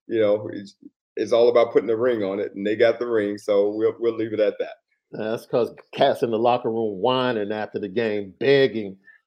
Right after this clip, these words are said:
Speaker 2: the voters, "Please give us another chance."
Speaker 1: Yeah,
Speaker 2: Like,
Speaker 1: come, yeah,
Speaker 2: man.
Speaker 1: give us another chance. Let's, let,
Speaker 2: Right.
Speaker 1: let's have what, what they got going on right now.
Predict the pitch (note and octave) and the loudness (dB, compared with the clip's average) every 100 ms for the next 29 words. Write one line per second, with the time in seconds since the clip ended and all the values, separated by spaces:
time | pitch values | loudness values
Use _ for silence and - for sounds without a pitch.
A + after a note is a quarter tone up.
0 | _ - A2+ G2+ C#3 C3+ A2 G2+ - F3+ | _ -6 -4 4 6 6 4 -6 -6 2
1 | G#3 A#3+ B3 A#3+ A3 A3+ A3+ A3+ A3+ A#3+ | 6 8 8 4 -2 0 2 2 0 4
2 | A#3 A3+ A3 - C4 A#3+ A#3 A#3 A3 A3 | 6 6 4 -4 -2 2 4 6 6 4
3 | - - _ _ - B2 F#2+ - B2 G#3+ | -8 -20 _ _ 2 2 4 2 0 2
4 | G#3 D#3+ C3+ - C#3 F3 - C3 A2+ G2+ | 2 4 0 -6 -2 0 2 4 4 2
5 | B2 G#2 A2+ - - _ B2 C#3+ C#3 D3 | 0 2 2 0 -2 _ 8 8 8 8
6 | C#3+ - - C3 - - C3 B2+ B2 B2 | 8 6 -2 -6 -4 2 2 2 6 6
7 | G#2+ A#2+ A2+ A2 G#2+ G2+ G#2 | 6 2 2 2 2 2 0